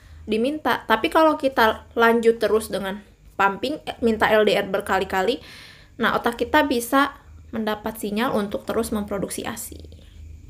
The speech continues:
Kalian bisa catat di aplikasi Pumplog yang ini, dan kalian amati setiap harinya. Walaupun mencatat ini memang agak kontroversi, ada yang bilang bikin down atau apa,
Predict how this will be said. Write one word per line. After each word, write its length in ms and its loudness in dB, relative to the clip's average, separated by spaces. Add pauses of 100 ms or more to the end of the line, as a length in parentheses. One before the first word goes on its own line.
(640)
Kalian 400 4
bisa 320 -4
catat 400 -6 (480)
di 160 2
aplikasi 640 0 (240)
Pumplog 560 0 (240)
yang 240 -6
ini, 360 -6 (520)
dan 160 6
kalian 400 4
amati 560 -2
setiap 480 0
harinya. 440 2 (760)
Walaupun 560 4
mencatat 640 -4 (240)
ini 320 2
memang 320 -2
agak 240 2
kontroversi, 880 -4 (160)
ada 80 2
yang 240 0
bilang 400 -2 (800)
bikin 320 0
down 320 4
atau 160 -8
apa, 480 -6